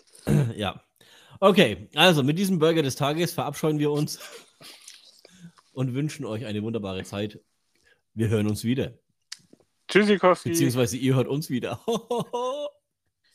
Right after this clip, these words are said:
Speaker 2: Ihr könnt uns auch, ihr könnt euch auch hören. Jedes Mal, wenn wir eine Folge posten, ist da ein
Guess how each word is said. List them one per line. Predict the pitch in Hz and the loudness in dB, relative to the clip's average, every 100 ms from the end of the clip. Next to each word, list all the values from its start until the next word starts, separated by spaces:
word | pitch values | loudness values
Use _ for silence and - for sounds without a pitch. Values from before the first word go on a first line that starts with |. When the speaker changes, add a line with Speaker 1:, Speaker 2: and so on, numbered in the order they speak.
| - | -8
Speaker 2:
Ihr | 135 | -4
könnt | 151 151 | 0 -2
uns | 170 - | -2 2
auch, | 214 - - | 2 2 0
ihr | 160 | 0
könnt | 143 170 | 2 -2
euch | 165 196 | -2 0
auch | 240 175 | 0 2
hören. | 180 240 247 _ _ _ _ - | 2 0 -4 _ _ _ _ -10
Jedes | 160 208 190 | -6 -6 -2
Mal, | 190 190 | -2 -2
wenn | 165 | -4
wir | 165 | -6
eine | 180 185 | -8 -6
Folge | - 196 196 | -2 -2 -2
posten, | 202 196 - 185 | -4 -4 -6 -14
ist | 143 - | -12 0
da | 160 170 | 2 4
ein | 180 180 180 180 | 2 -4 -12 -16